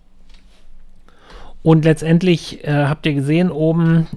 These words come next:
äh, Make Rectangles gibt, äh, Vertices und Colors zurück. Und das würde ich hier unten mal übernehmen, sagen V T X S, Komma, Colors ist gleich Make Rectangles. Und dann printen wir mal,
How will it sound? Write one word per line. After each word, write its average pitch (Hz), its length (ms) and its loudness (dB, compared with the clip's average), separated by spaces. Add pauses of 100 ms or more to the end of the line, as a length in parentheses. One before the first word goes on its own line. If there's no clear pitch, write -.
(220)
äh, 147 140 0
Make 143 300 0
Rectangles 170 800 -2
gibt, - 460 -6
äh, 143 300 -2
Vertices 143 800 -4
und 127 260 -4
Colors 185 480 -2
zurück. 170 420 -2 (540)
Und 139 100 -6
das 127 160 -8
würde 131 140 -6
ich 131 80 -12
hier 147 100 -2
unten 135 220 -4
mal 117 220 -2
übernehmen, 156 480 0
sagen 131 280 -4
V 123 240 -6
T 117 220 -10
X - 180 -16
S, - 500 -8
Komma, 113 420 -6
Colors 165 640 -4 (1200)
ist - 320 -12
gleich 117 380 -6
Make 104 280 -12
Rectangles. - 760 -18 (1120)
Und 185 140 0
dann 175 160 4
printen 156 480 0
wir 135 140 2
mal, 120 480 -2